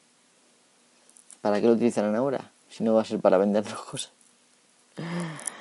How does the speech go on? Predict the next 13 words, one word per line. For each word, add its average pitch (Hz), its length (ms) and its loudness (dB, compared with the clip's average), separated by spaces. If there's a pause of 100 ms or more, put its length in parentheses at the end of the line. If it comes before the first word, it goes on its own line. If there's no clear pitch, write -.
(240)
Entonces, 151 440 8
bueno, 110 280 2
hemos 147 220 0
creado 160 300 8
una 156 120 4
dependencia 131 480 6
enorme, 117 440 6
sobre 104 240 0
todo 151 260 8
de 139 140 6
Gu-, 135 240 4
del 104 400 4
buscador. 110 580 4